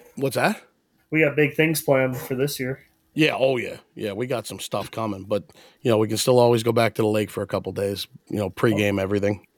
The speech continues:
Speaker 1: <laughs> But
Speaker 2: Yeah, have a Metal Plus Arctic hockey.
Speaker 1: Yep, Metal Plus Arctic hockey will, uh, will continue.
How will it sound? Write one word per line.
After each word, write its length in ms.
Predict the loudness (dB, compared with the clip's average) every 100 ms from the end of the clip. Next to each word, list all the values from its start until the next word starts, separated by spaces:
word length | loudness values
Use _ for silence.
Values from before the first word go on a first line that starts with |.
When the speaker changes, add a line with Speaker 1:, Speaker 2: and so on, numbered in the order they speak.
| -4 -2
Speaker 1:
<laughs> 100 | -2 -4 -6 -6 -10 -2
But 180 | -2 2
Speaker 2:
Yeah, 240 | 4 6
have 220 | 6 4 4
a 200 | 2 2
Metal 260 | 4 4
Plus 420 | 4 4 2 0 -10 -4
Arctic 520 | -2 0 -2 -4 -10 -16 _ _ _ _
hockey. 480 | 0 0 0 -2 -4 _ _ _
Speaker 1:
Yep, 360 | 2 2 2 0
Metal 240 | 2 2
Plus 260 | 4 2 4
Arctic 280 | 4 4 2
hockey 500 | 0 0 -4 -6 -8
will, 340 | -4 0 2 2
uh, 220 | 2 0
will 140 | -2
continue. 580 | -2 -4 -2 0 0